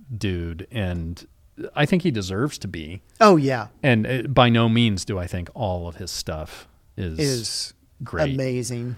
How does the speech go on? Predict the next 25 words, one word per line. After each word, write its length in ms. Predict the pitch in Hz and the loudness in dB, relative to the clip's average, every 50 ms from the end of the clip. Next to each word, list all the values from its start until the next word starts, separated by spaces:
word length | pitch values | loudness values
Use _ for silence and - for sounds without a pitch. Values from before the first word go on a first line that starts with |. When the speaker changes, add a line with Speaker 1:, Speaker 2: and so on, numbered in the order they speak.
| - - | -12 -10
Speaker 2:
but 200 | - 117 - - - | -10 -10 -10 4 6
Speaker 1:
But, 360 | 170 151 120 107 101 - _ _ _ _ _ _ - | 8 8 8 6 4 0 _ _ _ _ _ _ -4
uh, 100 | 165 175 185 - 247 302 | -4 -4 -4 -6 -14 -16
he 280 | 240 135 - 135 131 123 | -16 -4 0 2 2 4
definitely, 760 | 113 117 110 107 - 120 104 95 104 101 92 92 90 87 90 - _ _ _ | 4 4 2 2 2 -2 -4 -4 -4 -4 -4 -4 -6 -8 -10 -12 _ _ _
there's 400 | 247 190 139 135 156 165 127 - - - - - - 165 131 117 - | -14 -4 2 2 2 2 2 -2 -8 -14 -20 -20 -14 -12 -12 -12 -8
at 240 | - 143 127 - 131 | -4 -2 -2 -2 -2
least 460 | 120 110 120 120 110 101 - - - | -4 -2 0 0 0 -2 -4 -6 -8
one 240 | 117 95 101 98 92 | -6 -4 -2 -2 -2
or 100 | 90 87 | -4 -6
two 220 | - - 95 85 78 | -6 -6 -6 -6 -8
tunes 460 | - - 90 87 82 80 80 80 - | -8 -8 -6 -6 -4 -6 -6 -6 -6
on 140 | 82 90 92 | -8 -8 -8
each 200 | 95 87 - 104 | -8 -8 -8 -8
of 80 | - | -8
his 180 | - 90 - - | -8 -10 -10 -8
records 380 | 92 78 - - 95 78 80 | -10 -10 -8 -10 -10 -10 -6
that 120 | 92 90 87 | -6 -6 -4
I 120 | 87 92 | -4 -6
think 260 | - - 82 80 - | -6 -8 -10 -10 -10
are 80 | 85 82 | -12 -14
just 280 | - - - - - - | -14 -14 -16 -16 -14 -12
really, 480 | 147 120 110 107 107 101 95 85 85 - | -10 -10 -8 -6 -4 -4 -4 -6 -8 -10
really 300 | 87 87 87 92 101 104 | -12 -12 -12 -12 -12 -14
great. 380 | - - 95 90 - - - | -12 -12 -12 -12 -12 -16 -18